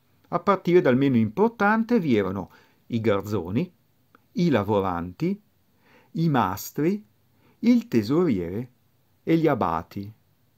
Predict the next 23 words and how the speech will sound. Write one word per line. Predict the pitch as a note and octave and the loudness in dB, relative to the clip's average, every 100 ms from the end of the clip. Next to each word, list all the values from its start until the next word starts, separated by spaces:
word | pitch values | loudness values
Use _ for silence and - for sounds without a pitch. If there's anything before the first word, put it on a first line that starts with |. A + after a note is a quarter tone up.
| _ _ _ _ | _ _ _ _
Il | F3 E3+ | -4 -4
compito | - C4+ B3+ - A2+ | 0 0 2 0 2
degli | B2 A2+ | 2 2
abati | G2+ G2 D2+ - B2+ D3+ _ | 2 0 0 -6 -12 -12 _
era | - G3 A#3 | 0 2 2
quello | A3+ F#3+ A#2 A2+ | 2 0 2 0
di | C3 A#2 | 0 -2
vigilare | E3 D#3 A3 G#3 A3+ A#3+ | -2 0 0 2 2 2
sul | - F#3 F3+ | 0 0 0
rispetto | G#3 - F3 B2 - F#3+ G#3 - - - | -2 -2 0 0 0 -2 -2 -6 -20 -4
dei | D3 C#3+ | 0 2
regolamenti | A#2+ C3+ G3 G3+ F#3+ G#3 A3 | 2 4 2 2 0 0 0
da | F#3 | 0
parte | - E3 B2+ B2+ | 2 2 2 -2
dei | A#2+ G3+ | 0 2
membri | F3+ A2+ G2+ C3 E3 F3+ _ _ | 2 0 0 -2 -2 -4 _ _
e | G#3 G#3 | 0 0
di | E3+ | 2
rappresentare | C3+ C3+ G3 F#3+ A3+ F#3+ A#2 D3 | 0 2 0 2 0 2 0 0
esternamente | F#3 - F3+ E3+ F#3 A3 G3 A3 A#3 A#3+ | -2 -2 0 0 2 2 2 0 0 0
la | A#3 | 0
corporazione. | A3+ A3 A3 A#3 A#3 - F2 D#2+ F2 _ _ _ _ _ _ - | -4 -10 -4 -4 -4 -8 -10 -10 -16 _ _ _ _ _ _ -8
Insomma, | D#3 C#3 A2+ | -2 0 0